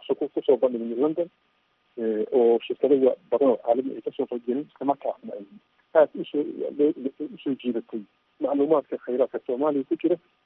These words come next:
ah, shidaal iyo, iyo, iyo, iyo macdinteeda kale ah. Waxaan rajaynaynaa, insha Allah, dhowaan in aan shirkaas oo kale mid ka weyn ku qaban doono magaalada Houston ee dalka Maraykanka oo aan, muxuu ahaa, caasimadda shidaalka adduunka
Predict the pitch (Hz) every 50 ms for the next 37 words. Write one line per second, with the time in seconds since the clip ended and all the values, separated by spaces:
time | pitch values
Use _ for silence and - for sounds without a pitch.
0 | _ _ _ - 269 262 127 127 - 131 131 135 123 120 123 113 113 113 113 107
1 | 113 113 113 - 131 123 120 120 - - 123 120 123 - 113 - _ _ _ _
2 | _ _ _ - - - 165 - - - 165 170 160 139 - 147 135 127 - -
3 | 131 - 170 160 - _ _ _ _ _ _ _ _ _ - - - 165 151 -
4 | 139 135 - - 147 156 147 139 120 107 104 107 - - - - - 117 113 110
5 | 113 - - - 120 123 135 147 156 156 170 - _ _ _ _ _ _ _ _
6 | _ - 160 151 - - 127 123 113 - - - 143 139 - - 123 113 - -
7 | 113 - - 120 123 120 139 139 - - 160 147 143 127 120 - - - - 147
8 | 156 151 - 147 143 147 160 160 147 _ _ _ _ _ _ _ - 123 123 127
9 | 143 156 151 135 117 117 139 147 - _ - 165 165 170 175 _ _ _ _ _
10 | _ - 127 127 147 131 - - 117 123 127 156 - - 139 - - - - -
11 | - 131 127 127 - - - - - - 160 147 131 - 120 131 123 - _ -
12 | 175 170 143 - - 151 151 277 262 - - 262 - - 160 165 165 -